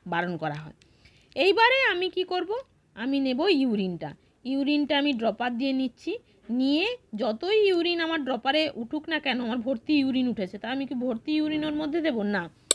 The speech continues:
আমি বলেছিলাম ক ফোঁটা, দু ফোঁটা দেবো, আর ঠিক দু ফোঁটাই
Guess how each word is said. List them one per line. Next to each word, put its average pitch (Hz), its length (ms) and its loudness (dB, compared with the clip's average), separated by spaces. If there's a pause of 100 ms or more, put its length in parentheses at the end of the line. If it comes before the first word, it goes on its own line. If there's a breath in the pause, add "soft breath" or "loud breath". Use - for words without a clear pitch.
(100)
আমি 262 100 2 (100)
বলেছিলাম 294 380 0 (100)
ক - 20 -2 (120)
ফোঁটা, 359 240 -2 (420)
দু 330 100 4 (140)
ফোঁটা 254 240 -4 (220)
দেবো, 170 160 -8 (500 soft breath)
আর 349 80 4 (380)
ঠিক 403 140 0 (200)
দু 262 100 4 (120)
ফোঁটাই 302 320 0